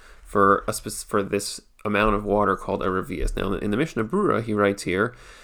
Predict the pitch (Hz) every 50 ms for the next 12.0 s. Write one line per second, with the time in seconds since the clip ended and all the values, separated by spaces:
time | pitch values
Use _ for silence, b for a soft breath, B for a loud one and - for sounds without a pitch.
0 | B B B - 107 107 98 98 101 101 98 104 - 110 107 - - - 107 -
1 | 101 98 104 - 98 92 - - 151 98 104 127 143 147 - - - - - -
2 | - 107 98 - - - - - - - - - 107 110 107 104 - - _ -
3 | - - 98 104 - - - - - 90 90 - - B B B B B B B
4 | B - 90 92 80 - - - - 117 117 - - 120 110 95 87 90 98 -
5 | 95 101 101 - 131 139 139 - - 98 95 113 113 120 123 127 113 113 117 110
6 | 101 101 101 107 107 107 - - 87 90 85 78 - - 117 135 147 - - -
7 | B B B B B B - 98 101 - - - 185 170 139 123 147 196 190 151
8 | 135 - - 110 110 131 190 226 214 208 - 123 - - 185 127 98 104 110 -
9 | - 113 123 117 110 - - 208 202 - - - 165 170 143 131 156 196 202 185
10 | 156 - - 110 135 151 160 165 160 160 151 - - 131 - - 135 170 175 151
11 | - - 135 139 135 - 117 113 107 - 107 107 110 104 92 - - - - -